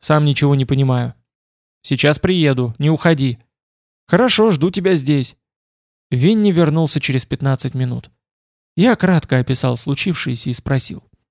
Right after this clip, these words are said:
"Ты не заметил чужую лодку или катер? Или чего-нибудь необычное?"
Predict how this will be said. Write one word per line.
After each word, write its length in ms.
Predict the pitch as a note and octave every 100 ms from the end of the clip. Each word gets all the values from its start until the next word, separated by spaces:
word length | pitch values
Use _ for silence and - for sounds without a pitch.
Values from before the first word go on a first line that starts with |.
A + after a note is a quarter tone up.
| _ _ _ _
"Ты 120 | C#3
не 140 | C#3 C3+
заметил 460 | D3 F3 A3+ G3+
чужую 380 | - D#3+ E3 D#3
лодку 380 | C3+ E3+ - A#2+
или 160 | B2
катер? 420 | D3+ C#3+ A2 - _ _ _ _ -
Или 180 | C#3+ C#3+
чего-нибудь 600 | B2 D3+ F3+ D#3 C3 -
необычное?" 640 | C#3+ F3+ E3 - - -